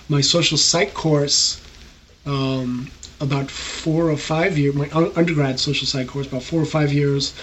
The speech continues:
ago because of the replication crisis. So the first third of the course has no social psychology because the, one,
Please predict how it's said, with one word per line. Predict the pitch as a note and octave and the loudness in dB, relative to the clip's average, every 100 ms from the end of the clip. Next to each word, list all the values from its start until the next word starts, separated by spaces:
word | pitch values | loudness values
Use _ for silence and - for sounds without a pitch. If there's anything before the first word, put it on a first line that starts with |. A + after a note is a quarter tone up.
| - - | -18 -6
ago | C#3+ C3+ | 0 2
because | C3+ C#3+ E3+ D#3 | 2 2 4 4
of | D#3+ | 4
the | |
replication | E3 E3 E3+ G3 A3 C#4+ | 2 2 0 0 0 -2
crisis. | B3 G#3 - - - - - - - - - | -6 -4 -4 -4 -6 -8 -18 -20 -20 -18 -16
So | - - F3 D#3+ | 0 4 6 6
the | D#3+ | 2
first | - A#3 - - | 4 6 4 0
third | - - - G3+ G3+ A#3 | -8 -6 2 6 6 6
of | A3 E3 | 2 2
the | D#3+ | -4
course | - G3+ G3 C#3+ - - - - - - - - - - - - | 4 4 6 4 2 0 -2 -14 -20 -20 -20 -20 -20 -20 -20 -16
has | - - F3 D#3 D#3+ | -6 0 2 4 6
no | E3 E3 | 6 6
social | D#3 D#3+ D3 | 4 2 2
psychology | - D3 D3 C3 - - - - - - - | 0 0 0 0 -4 -6 -18 -20 -20 -20 0
because | D3+ D#3 D#3 D3 C#3 - - - - - - - | 4 4 4 4 2 -4 -10 -20 -20 -20 -20 -10
the, | D#3 E3 D#3 D3 D#3 - | 4 6 6 2 0 -4
one, | F3 G3 B3+ E3+ | 4 6 6 4